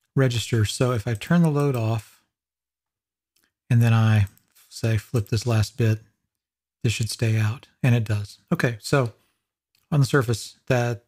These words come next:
seems like it's, uh, working okay. Let's synthesize it just for fun. So to synthesize it, we need to,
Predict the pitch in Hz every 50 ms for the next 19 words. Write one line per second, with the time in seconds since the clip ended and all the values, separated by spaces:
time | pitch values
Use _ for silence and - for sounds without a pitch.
0 | _ _ - - 131 123 117 110 117 110 104 - 120 104 - - - - - 113
1 | 113 113 113 120 120 107 - 135 123 120 107 - 165 151 - _ _ _ _ _
2 | _ _ _ _ _ _ _ _ _ _ _ _ - 220 240 233 220 175 - -
3 | 160 143 - 120 - 127 120 113 107 104 113 110 113 110 - - 113 - 117 107
4 | 104 - - _ _ _ _ _ _ _ _ _ _ _ _ _ _ _ _ _
5 | _ _ _ _ _ _ _ _ _ _ _ _ _ _ _ _ _ _ _ _
6 | _ _ _ _ _ _ _ _ _ _ _ _ _ _ _ _ _ _ _ _
7 | _ - - - - - - 127 127 131 123 107 - 131 117 107 110 - - 110
8 | 110 110 113 135 139 147 - _ _ _ _ _ _ _ _ _ _ _ _ _
9 | _ _ _ _ _ _ _ _ _ _ _ _ _ _ _ _ _ _ _ _
10 | _ _ _ _ _ _ _ _ _ _ _ _ _ _ _ _ _ _ _ _
11 | _ - 147 135 131 107 - 139 131 123 120 117 117